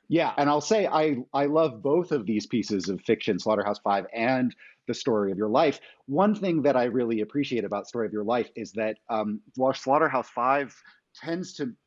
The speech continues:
make it sound a little appealing to live in this kind of alternative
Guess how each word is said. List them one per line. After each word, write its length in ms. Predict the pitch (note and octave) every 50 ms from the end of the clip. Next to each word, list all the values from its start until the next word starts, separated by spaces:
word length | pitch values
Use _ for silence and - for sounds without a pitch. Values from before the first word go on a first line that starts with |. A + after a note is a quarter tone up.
| _
make 340 | A2+ A2+ B2 C3 C3 B2+ -
it 120 | B2 A#2+ -
sound 380 | - C3+ A#2+ B2 B2 A#2+ A2
a 40 | A2+
little 320 | G#2 A2 A#2+ A#2 G#2+ G#2+
appealing 640 | A3 G#3+ - - G#3 B3 C4+ A3+ D3 G#2+ F#2 F2 F#2 -
to 380 | - B2+ A2 G#2 G#2 G#2+ G#2+ -
live 240 | G#2+ G2+ G#2+ G#2 F2+
in 140 | G#2+ G2 G2+
this 240 | G2+ G2+ - - -
kind 260 | - - G#2+ G2+ G2
of 140 | G2 - -
alternative 800 | A2 G#2+ G#2 - - A#2 A2 G#2 G#2 F2 G2+ F#2+ F#2 F#2+ - -